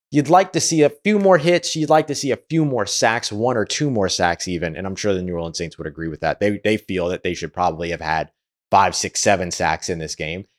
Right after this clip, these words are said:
And I don't blame them for feeling that way. Like, they, they're gonna go back or, or probably are, have already gone back and watched that tape and gone, "Okay, we should have had X number of sacks." And, and that's their mentality. They, that's the one percent better every day mentality that Cam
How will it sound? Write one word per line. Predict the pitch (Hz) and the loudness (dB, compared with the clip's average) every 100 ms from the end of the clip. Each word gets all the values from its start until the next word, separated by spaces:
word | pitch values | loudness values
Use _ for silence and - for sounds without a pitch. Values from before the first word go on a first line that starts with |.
| _ | _
And | 139 | 0
I | 185 | 2
don't | 220 | 4
blame | 226 269 | 4 2
them | 262 | -2
for | 254 | -8
feeling | 226 269 220 | -2 0 0
that | 113 | 0
way. | 92 82 | 0 -2
Like, | 90 - | -4 0
they, | 110 104 | 0 2
they're | 113 | 2
gonna | 123 127 | 2 4
go | |
back | 127 127 131 _ | 6 6 4 _
or, | 123 107 | 4 4
or | 110 101 | 4 0
probably | 123 127 113 | 2 4 4
are, | 101 - | 2 0
have | 117 104 | 0 2
already | 110 107 123 | 2 4 2
gone | 95 90 | 0 -2
back | 90 87 | -2 -2
and | 95 92 | -4 -2
watched | 98 - | -2 0
that | 101 - | -4 -2
tape | 160 131 - _ _ - | 0 0 -4 _ _ -4
and | 101 | 0
gone, | 104 | 4
"Okay, | 107 98 92 | 4 2 -2
we | 95 | -4
should | 90 104 | -4 0
have | 92 | 2
had | 92 85 - | 2 0 -2
X | 110 - | -2 -2
number | 110 90 85 73 | -4 -6 -6 -6
of | |
sacks." | - - - _ _ | -6 -8 -8 _ _
And, | 113 104 - | -6 -4 -4
and | 113 | -2
that's | 110 117 - | -2 -2 -2
their | 110 | -4
mentality. | 98 80 - 80 71 - - _ | -4 -8 -8 -8 -8 -12 -18 _
They, | 98 | -8
that's | 90 95 - | -2 -2 -2
the | - | -2
one | 98 104 | 0 -2
percent | 92 98 98 87 | -4 -4 -4 -2
better | 90 87 | -2 -2
every | 85 85 | -2 -4
day | 82 90 | -4 -4
mentality | 87 85 90 87 82 80 | -4 -6 -2 -2 -2 -4
that | 76 - | -8 -8
Cam | 90 85 | -8 -8